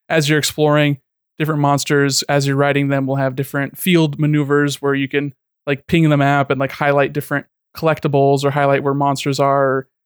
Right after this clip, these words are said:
highlight where these procedurally generated dens are, or interact with the environment, like climb up vines to get to a higher area to pick up a treasure chest, you know, that sort of thing. But it's very straightforward as far as, like, a, an R P G in, like, its overall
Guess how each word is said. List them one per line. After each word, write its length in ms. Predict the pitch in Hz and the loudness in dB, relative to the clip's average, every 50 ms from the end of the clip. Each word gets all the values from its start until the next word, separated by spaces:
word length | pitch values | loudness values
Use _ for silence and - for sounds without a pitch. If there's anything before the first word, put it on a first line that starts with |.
| _ _ _ _ _ | _ _ _ _ _
highlight 280 | - 151 143 139 139 139 | -2 0 2 2 2 2
where 260 | 143 139 135 135 135 | 2 2 2 2 0
these 320 | 135 139 135 135 131 - - _ _ - | 0 -2 -2 -2 -4 -6 -12 _ _ -6
procedurally 380 | 143 - 165 147 139 147 143 | -2 0 0 2 2 2 2
generated 420 | 135 139 147 135 135 135 131 131 131 | 2 2 0 0 0 -2 -2 -2 -2
dens 300 | 139 135 135 135 131 131 | 0 0 0 0 -2 -2
are, 380 | 123 120 123 120 127 127 135 - _ _ _ _ _ _ _ _ _ _ | 0 0 2 2 0 -2 -4 -10 _ _ _ _ _ _ _ _ _ _
or 220 | - 147 139 131 | 0 0 2 2
interact 320 | 147 147 147 147 143 139 - | 2 2 2 2 0 -2 -4
with 80 | 135 | -4
the 60 | 139 | -4
environment, 440 | 131 135 131 147 156 156 143 131 117 | -4 -2 0 0 0 0 0 -2 -4
like 100 | 120 - | -6 -8
climb 200 | - 139 135 135 | -6 -4 -4 -4
up 100 | 131 127 | -4 -4
vines 300 | - 147 147 147 139 127 | -2 0 0 0 -2 -4
to 80 | - 135 | -6 -8
get 140 | 135 131 - | -8 -6 -4
to 100 | 139 131 | -2 -2
a 60 | 127 | 0
higher 200 | 135 131 131 131 | 0 0 0 2
area 300 | 127 143 143 139 143 139 | 0 0 0 0 -2 -2
to 240 | 139 139 139 143 - _ _ | -2 -2 -4 -4 -6 _ _
pick 100 | - 170 | -8 -4
up 60 | 180 | -4
a 40 | 175 | -2
treasure 280 | - - 196 180 156 135 | 0 0 0 0 -2 -4
chest, 300 | - 131 101 110 - - | -2 -2 -2 -2 -4 -6
you 60 | 131 | -6
know, 100 | 135 131 | -4 -4
that 100 | 135 135 | -4 -4
sort 140 | - 135 113 | -6 -8 -8
of 100 | 110 - | -10 -12
thing. 260 | - 113 120 139 - _ _ _ _ _ _ _ _ _ _ _ _ _ _ _ | -12 -12 -12 -12 -14 _ _ _ _ _ _ _ _ _ _ _ _ _ _ _
But 180 | - 147 151 147 | -2 -2 0 2
it's 120 | 165 156 | 0 0
very 200 | 151 170 202 220 | 2 2 2 2
straightforward 600 | 190 - - 170 156 - - 156 151 151 151 147 139 | 2 2 0 0 0 0 2 2 4 4 4 4 2
as 100 | 143 - | 2 0
far 160 | - 143 135 | 2 2 2
as, 120 | 135 135 | 2 2
like, 160 | 139 135 131 - | 0 -2 0 0
a, 340 | 135 131 127 123 131 - - _ _ _ _ _ _ | -2 0 0 0 -2 -4 -8 _ _ _ _ _ _
an 80 | 151 | -2
R 100 | 147 147 | -2 -2
P 140 | 147 - 156 | 0 -2 -2
G 420 | 135 - 147 147 147 147 147 143 135 - _ _ - | -2 0 0 0 2 2 2 0 -2 -6 _ _ -8
in, 400 | 151 147 147 147 147 143 139 131 - _ _ - | -6 -4 -2 -2 -2 -4 -4 -6 -8 _ _ -10
like, 280 | 139 135 - _ _ _ | -10 -10 -10 _ _ _
its 200 | - 147 135 - - | -12 -10 -10 -6 -4
overall 640 | 156 151 139 143 147 143 139 139 139 135 135 - | -4 0 2 2 4 4 4 4 2 2 -2 -6